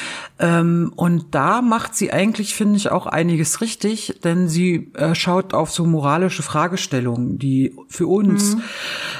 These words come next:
Speaker 1: vielleicht ganz direkt nicht, aber, äh, schon für die Menschheit ganz wichtig sind. Was darf ich mit, äh, der D N A machen? Kann ich die so manipulieren, dass ich da den, das men-, den menschlichen Genpool verändere?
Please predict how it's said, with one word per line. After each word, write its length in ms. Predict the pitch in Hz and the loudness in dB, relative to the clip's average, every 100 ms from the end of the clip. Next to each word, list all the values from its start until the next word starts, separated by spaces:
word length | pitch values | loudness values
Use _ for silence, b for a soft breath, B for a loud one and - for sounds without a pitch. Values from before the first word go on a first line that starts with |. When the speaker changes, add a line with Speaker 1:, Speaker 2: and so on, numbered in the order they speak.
| B | B
Speaker 1:
vielleicht 480 | - 151 143 143 - | -4 0 2 0 0
ganz 320 | 139 175 - | 0 0 0
direkt 580 | 135 127 175 - - - | 0 2 0 -2 -8 -2
nicht, 420 | 160 226 - - | 0 0 -2 -2
aber, 500 | 139 147 147 143 - | 0 0 0 0 0
äh, 80 | 156 | -2
schon 480 | - 185 208 240 240 | -2 0 2 2 0
für 140 | - | 0
die 120 | 170 160 | 0 0
Menschheit 920 | 151 196 - 208 202 196 190 - 165 | 0 0 -2 0 2 0 -2 -4 -2
ganz 240 | 160 - | -2 0
wichtig 360 | 190 - 202 - | -2 -2 -4 0
sind. 320 | 190 185 143 | 0 0 0
Was 380 | 151 170 - - | -2 -2 -4 -2
darf 320 | 139 156 - | -2 -2 -2
ich 240 | 147 - | -4 -2
mit, 380 | 151 151 151 - B B B B B B B | -2 -2 -4 -16 B B B B B B B
äh, 260 | - 147 143 | 0 2 2
der 300 | 147 139 139 | 0 0 2
D 140 | 143 | 2
N 180 | 135 131 | 2 2
A 200 | 143 208 | 2 2
machen? 560 | 220 208 208 202 196 196 | 2 0 2 2 2 2
Kann 200 | 151 147 | 0 0
ich 100 | 147 | 0
die 120 | 151 | -2
so 160 | 147 170 | 0 2
manipulieren, 1160 | 165 165 156 165 151 147 151 147 143 143 143 | 2 2 0 -2 0 2 2 2 2 2 2
dass 300 | 131 127 - | 2 -2 -2
ich 320 | 135 135 - | -2 -2 -4
da 220 | - 123 120 | -4 -2 -2
den, 500 | 135 143 139 139 143 | -2 -2 0 0 -2
das 220 | 123 - | -4 0
men-, 260 | 139 131 | 0 0
den 160 | - 135 | 0 2
menschlichen 380 | 135 135 151 135 | 2 2 0 2
Genpool 480 | 143 185 202 214 214 | 2 2 0 -2 -2
verändere? 680 | 202 - 196 214 208 220 | -2 0 2 2 0 -2